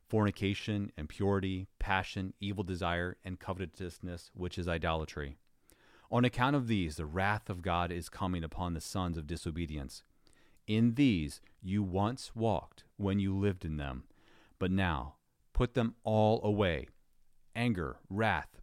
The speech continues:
malice, slander, and foul talk from your mouth. Do not lie to one another, seeing that you have put off the old nature with its practices and have put on the new nature, which is being renewed in knowledge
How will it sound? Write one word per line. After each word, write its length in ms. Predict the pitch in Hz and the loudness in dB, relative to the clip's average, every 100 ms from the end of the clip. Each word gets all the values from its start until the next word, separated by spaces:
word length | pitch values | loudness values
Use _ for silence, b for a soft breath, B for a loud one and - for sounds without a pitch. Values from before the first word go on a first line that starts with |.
| - | -2
malice, 540 | 104 104 82 - - | 2 2 0 -6 -12
slander, 460 | - 113 110 95 76 | -10 -4 -2 -2 -4
and 180 | 90 87 | -6 -8
foul 300 | - 107 113 | -2 -2 -2
talk 380 | - 120 82 - | -2 0 0 -2
from 240 | 95 101 | -2 0
your 100 | 101 | 2
mouth. 320 | 95 78 - - b b b b b b | 2 0 -4 -16 b b b b b b
Do 100 | 120 | 4
not 240 | 135 165 120 | 6 4 4
lie 300 | 120 107 87 | 4 4 2
to 160 | - | 0
one 100 | 98 | 2
another, 420 | 95 95 80 67 - b b b | 2 2 0 -4 -10 b b b
seeing 280 | - 135 139 | -2 4 6
that 120 | 123 | 4
you 140 | 117 117 | 4 4
have 160 | 95 | 2
put 240 | - 135 - 127 | -2 -6 -4 2
off 380 | 127 92 - | 4 4 0
the 120 | 110 107 | -6 2
old 280 | 120 127 | 4 4
nature 640 | 107 78 76 - 69 71 - 92 | 2 0 -4 -6 -8 -8 -10 -4
with 260 | 98 101 | -4 -4
its 220 | 117 110 - | -6 -6 -6
practices 720 | - 110 - 120 - 85 78 | -2 -2 -2 -6 -2 -2 0
and 120 | 87 | -2
have 120 | 87 | 0
put 220 | - 139 - | 2 2 2
on 280 | 113 113 | -2 -2
the 100 | 101 | 0
new 360 | 95 101 120 127 | 0 2 4 4
nature, 460 | 104 78 - 76 73 | 2 -2 -6 -8 -4
which 220 | 90 - | -4 -4
is 100 | 92 | -4
being 260 | 101 107 | 0 0
renewed 580 | 101 104 104 110 82 69 B B B B | 0 0 4 4 2 -2 B B B B
in 240 | 104 104 | 0 2
knowledge 520 | 101 104 87 65 64 | 4 4 2 -2 -6